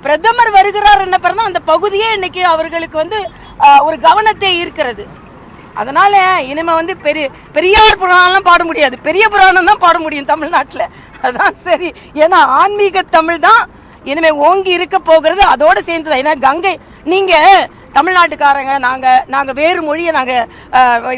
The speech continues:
வேறு மொழியை பத்தி பேசினா உடனே நாங்க வந்து, அஹ், தமிழுக்கு எதிரானவர்களாம் சொல்லுவோம் நீங்க சொல்லிக் கொண்டு இருக்கிறீர்கள்.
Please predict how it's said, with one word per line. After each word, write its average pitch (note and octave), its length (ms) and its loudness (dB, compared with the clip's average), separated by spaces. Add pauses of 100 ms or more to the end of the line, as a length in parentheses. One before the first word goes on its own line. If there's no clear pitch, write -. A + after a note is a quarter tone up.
வேறு F#4+ 180 2
மொழியை F4 320 -2
பத்தி C#4 260 -4
பேசினா D#4+ 380 0
உடனே E4 320 0
நாங்க B3+ 260 -2
வந்து, D#4+ 200 -4 (300)
அஹ், B3+ 220 -2
தமிழுக்கு E4 440 0 (260)
எதிரானவர்களாம் E4 800 -2
சொல்லுவோம் D4+ 380 -6
நீங்க D4 120 -10
சொல்லிக் C#4+ 360 -12
கொண்டு A#3 140 -10
இருக்கிறீர்கள். G#3+ 480 -14